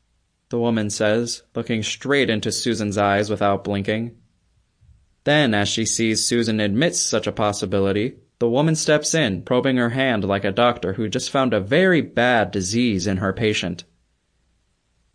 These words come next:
"Yes. She probably took something of yours. Maybe you lost something recently.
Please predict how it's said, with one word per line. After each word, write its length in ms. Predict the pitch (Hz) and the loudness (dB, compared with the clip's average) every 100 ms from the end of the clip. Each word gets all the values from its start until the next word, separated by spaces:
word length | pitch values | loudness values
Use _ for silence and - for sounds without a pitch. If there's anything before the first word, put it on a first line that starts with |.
| _ | _
"Yes. 880 | - 147 165 156 - - - - - _ _ _ _ _ _ | -2 2 2 2 0 -2 -4 -8 -14 _ _ _ _ _ _
She 160 | - - | -8 -4
probably 480 | 156 220 226 185 175 | 2 4 6 6 4
took 260 | 175 233 | 4 0
something 440 | - 175 147 135 127 | 2 -2 0 0 0
of 100 | 120 | 2
yours. 460 | 131 127 117 - - _ _ | 2 2 -2 -8 -12 _ _
Maybe 220 | 127 147 | -2 2
you 160 | 160 156 | 2 4
lost 320 | 165 185 - | 4 2 -2
something 400 | - 120 117 113 | -2 -2 -2 -2
recently. 580 | 113 110 110 104 101 | -2 -2 -4 -4 -4